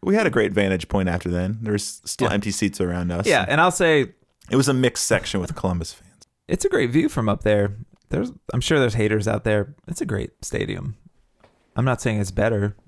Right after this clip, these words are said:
Speaker 1: Yeah, I
Speaker 2: But,
Speaker 1: think
Speaker 2: uh,
Speaker 1: when we have a reason to have a great atmosphere, our stadium will be, you know, really rocking <laughs> if we win a game at home. 'Cause, uh, yeah,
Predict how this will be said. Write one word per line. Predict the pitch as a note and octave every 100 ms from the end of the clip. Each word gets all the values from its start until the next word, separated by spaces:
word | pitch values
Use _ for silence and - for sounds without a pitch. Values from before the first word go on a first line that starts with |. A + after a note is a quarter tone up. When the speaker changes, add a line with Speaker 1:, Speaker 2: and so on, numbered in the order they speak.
| _ -
Speaker 1:
Yeah, | D3+ B2+
I |
Speaker 2:
But, | A#2+
Speaker 1:
think | D3+ -
Speaker 2:
uh, |
Speaker 1:
when | A#2+
we | A2+
have | A2+ G#2+
a | G2
reason | A2 A2 F#2+
to |
have | G2 F2+
a | F#2
great | G2 F2
atmosphere, | F#2 F#2 - - A1+ A#1
our | -
stadium | - F2 E2+ D#2
will | D#2+
be, | A1 G2 G#2 A2+
you | -
know, | - -
really | -
rocking | - A1 F#2 - G2 -
<laughs> | _ - - - - C#3 -
if | -
we | B2 G#2+
win | G#2+
a | G2
game | G#2+ A#2
at | G#2
home. | A2 A#2 G#2 G2+ - - - F#3 F#3+ F#3+ F3 -
'Cause, | C3+ B2+
uh, | B2 A#2+ A#2
yeah, | -